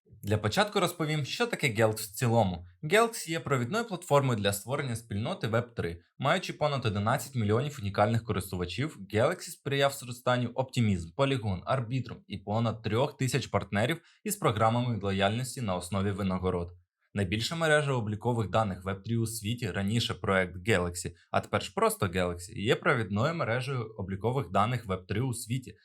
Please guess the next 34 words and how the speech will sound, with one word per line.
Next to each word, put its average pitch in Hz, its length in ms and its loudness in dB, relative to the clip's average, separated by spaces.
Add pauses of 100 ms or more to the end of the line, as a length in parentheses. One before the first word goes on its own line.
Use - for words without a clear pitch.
(160)
Спільна 170 360 0
інфраструктура 127 720 -4
облікових 101 500 -2
даних, 95 320 2
що - 140 -14
дозволяє 98 420 -4
брендам 107 460 -4
і 95 40 -6
розробникам 98 680 -4
залучати 98 440 -6
спільноти 101 560 -4 (300)
та 110 80 2
створювати 120 520 -2
надійні 98 400 0
продукти 95 500 -2
веб 90 260 -2
три. 85 300 -4 (340)
Але 95 220 0
що 117 260 0
ж 127 100 -6
відбулося? 151 680 -2 (380)
Це - 220 0
доволі 139 420 0
банально. 101 720 0
Хакери 113 380 0
взламали 113 460 0
та - 100 -6
вкрали 107 380 0
кошти 110 360 -4
більш 107 480 -4
ніж 113 340 -2
у 113 80 -6
тисячі 147 600 -2
людей. 135 500 0